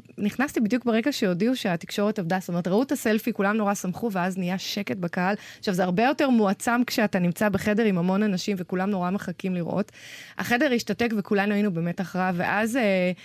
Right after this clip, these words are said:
אה, בעצם, אה, הודיעו שהמנוע חזר לעבוד, שכן יש תקשורת, וכולם מחאו כפיים, וממש קמו, ואז אמרו, "לא, אנחנו מצטערים", אה,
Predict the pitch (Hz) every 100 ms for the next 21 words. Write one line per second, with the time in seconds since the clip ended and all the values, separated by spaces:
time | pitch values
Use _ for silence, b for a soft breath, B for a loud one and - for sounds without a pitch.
0 | B B 185 175 175 202 240 214 185 175
1 | 180 160 254 247 - 180 180 202 202 202
2 | 190 196 175 175 320 285 - - 269 302
3 | - 262 - 233 196 180 233 285 - 262
4 | 214 269 277 208 208 240 - 254 262 269
5 | b b b - 190 202 202 190 196 214
6 | 233 196 180 165 - 175 185 262 220